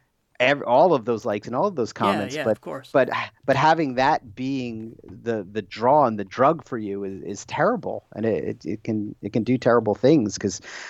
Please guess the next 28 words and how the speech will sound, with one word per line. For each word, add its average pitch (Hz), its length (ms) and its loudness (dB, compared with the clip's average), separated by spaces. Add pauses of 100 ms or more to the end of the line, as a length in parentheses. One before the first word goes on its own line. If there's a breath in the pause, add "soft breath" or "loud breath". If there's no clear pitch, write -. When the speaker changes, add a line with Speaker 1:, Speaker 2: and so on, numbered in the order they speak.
(260 loud breath)
Speaker 1:
like 151 100 6
I 156 60 8
said, 151 320 2
there's, 117 220 4
there's, 127 280 -2 (300)
you 151 120 2
know, 127 120 6
I, 123 460 4 (160)
I 147 120 4
took 226 280 2
photos 156 460 0
at 107 140 -2
Galaxy's 120 480 0
Edge 117 240 0
that 123 160 4
had 135 160 4
no 135 180 0
toys 143 360 0
in 92 100 0
'em. 65 120 -16 (680 soft breath)
You 123 120 2
know, 117 80 4
just - 340 -4
photos 139 400 6
that 117 120 6
I - 20 6
really 120 400 0
liked 147 500 2